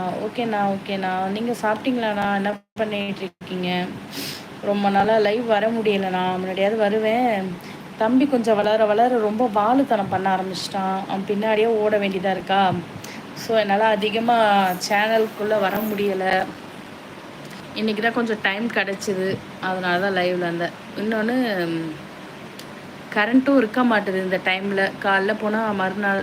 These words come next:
இன்னைக்கு இப்போ நைட்டு போச்சுன்னா நாளைக்கு தான் கரண்ட் வருது.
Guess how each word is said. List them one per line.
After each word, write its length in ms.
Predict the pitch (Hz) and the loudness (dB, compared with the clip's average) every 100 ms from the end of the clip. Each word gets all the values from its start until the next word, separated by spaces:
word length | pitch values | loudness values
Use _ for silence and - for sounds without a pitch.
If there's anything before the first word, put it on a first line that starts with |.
| - | -4
இன்னைக்கு 340 | 202 208 202 | -4 -2 -4
இப்போ 180 | 190 196 190 | -4 -2 0
நைட்டு 220 | 202 226 208 | 0 -2 -4
போச்சுன்னா 340 | 196 - 254 254 | -4 0 2 4
நாளைக்கு 300 | 196 202 190 190 | 4 2 0 -2
தான் 120 | 214 | 0
கரண்ட் 300 | 196 196 202 190 | 0 -2 -2 -2
வருது. 300 | 175 170 180 | -2 -2 -4